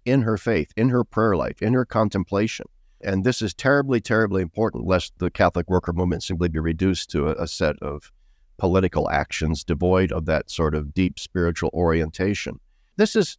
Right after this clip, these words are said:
critical, too. You mentioned the prophets of Baal, and, and this is pertinent to Dorothy and Peter, who believed that the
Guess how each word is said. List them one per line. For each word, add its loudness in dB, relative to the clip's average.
critical, 2
too. 0
You 4
mentioned 0
the -4
prophets 0
of -6
Baal, 2
and, 0
and -4
this -4
is 2
pertinent 0
to -6
Dorothy 0
and 0
Peter, -4
who 0
believed 2
that 0
the -8